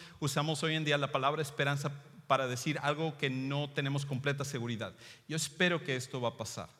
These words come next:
Pero la palabra que se utiliza aquí en el idioma original significa certeza.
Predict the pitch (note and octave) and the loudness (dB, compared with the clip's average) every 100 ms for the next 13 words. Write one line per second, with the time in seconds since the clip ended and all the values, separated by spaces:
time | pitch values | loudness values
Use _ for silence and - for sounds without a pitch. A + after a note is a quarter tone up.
0 | _ - - - - D#3+ E3+ E3 E3+ F3+ | _ -20 -20 -20 0 4 4 6 8 8
1 | A#3 A#3+ G3+ - D3+ D3 D3+ D#3+ D3 C#3 | 4 0 -2 -2 -2 -2 -2 -4 -6 -6
2 | C3 C3 B2 A#2+ B2+ A#2+ D3+ G#3 G#3 D3+ | -2 0 0 2 0 0 -2 -2 -6 -6
3 | C#3 A2+ A2+ - B2+ B2+ D#3 C#3+ E3 E3+ | -6 -6 -6 -8 -6 -4 -6 -6 -8 -8
4 | - - C3+ - D3 - | -8 -4 -4 -2 -2 -2